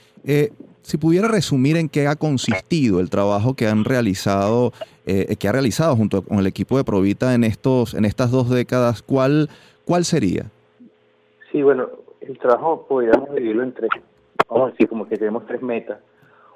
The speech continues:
Speaker 2: Una, la primaria es el, lo que llamamos manejo de la especie,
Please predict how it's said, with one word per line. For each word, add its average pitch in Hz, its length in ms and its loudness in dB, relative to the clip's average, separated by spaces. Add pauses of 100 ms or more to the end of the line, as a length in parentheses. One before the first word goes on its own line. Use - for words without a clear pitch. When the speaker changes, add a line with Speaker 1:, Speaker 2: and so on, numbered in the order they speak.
(180)
Speaker 2:
Una, 131 380 -2
la 127 160 -4
primaria 123 500 -4
es - 220 0 (580)
el, 120 400 -6
lo 120 100 -4
que 120 80 -4
llamamos 110 260 0
manejo 127 380 -2
de 143 60 2
la 123 80 2
especie, 139 560 -6